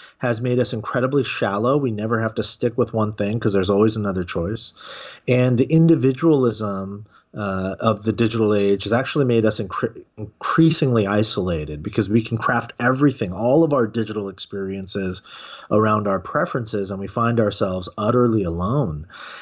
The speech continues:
And, you know, the problem with that, in particular speed, what you were saying,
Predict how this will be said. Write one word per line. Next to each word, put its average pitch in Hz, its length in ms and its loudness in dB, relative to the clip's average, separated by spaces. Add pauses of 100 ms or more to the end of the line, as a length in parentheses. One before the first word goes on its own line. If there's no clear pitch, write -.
(180)
And, 147 440 0 (120)
you 165 160 2
know, 170 140 6
the 156 80 4
problem 208 640 -2
with 120 220 -2
that, 98 280 -8
in 135 140 -6
particular 180 600 2
speed, 123 640 0
what 104 160 0
you 131 140 6
were 151 120 8
saying, 113 640 -2